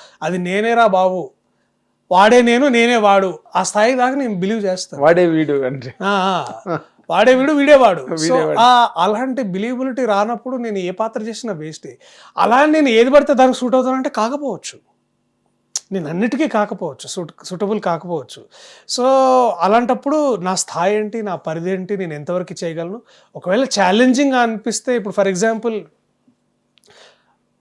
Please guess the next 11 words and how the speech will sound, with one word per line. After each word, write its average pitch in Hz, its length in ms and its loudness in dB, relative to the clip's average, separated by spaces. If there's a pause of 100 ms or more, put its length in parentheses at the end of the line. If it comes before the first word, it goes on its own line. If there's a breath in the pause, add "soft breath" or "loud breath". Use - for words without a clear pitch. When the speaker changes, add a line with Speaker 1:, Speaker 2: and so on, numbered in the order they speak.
(120)
Speaker 1:
మల్లేశం 254 560 2
కూడా 285 160 4
నేను 269 180 0 (100)
చేయగలనా 240 380 2
లేదా 214 260 0
నాలో 214 640 6
ఉండి 208 400 -2
నా 185 140 -2
ప్రాబ్లం. 143 540 -8
నేనే 208 300 0
నిజంగా, 180 540 -4